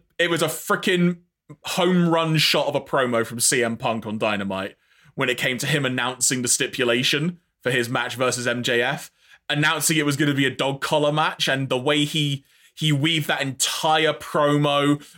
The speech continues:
was talking about how M J F was a massive fan, had a frickin' picture of him from a signing, and talking about,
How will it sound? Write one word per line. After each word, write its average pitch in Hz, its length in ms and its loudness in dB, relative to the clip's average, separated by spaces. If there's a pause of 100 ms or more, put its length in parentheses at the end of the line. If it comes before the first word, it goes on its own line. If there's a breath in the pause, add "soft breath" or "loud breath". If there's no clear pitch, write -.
was 123 140 -2
talking 147 380 0
about 135 480 0
how 131 400 2 (280 loud breath)
M 143 180 0
J 139 140 2
F 135 140 -2
was 135 100 0
a 131 60 0
massive 131 360 -2
fan, 151 240 0
had 170 120 0
a 151 40 -2
frickin' 151 420 -2
picture 180 460 0
of 151 80 0
him 165 180 0
from 156 180 0
a 131 60 -2
signing, 175 800 2 (500 loud breath)
and 151 180 0
talking 170 340 2
about, 151 440 0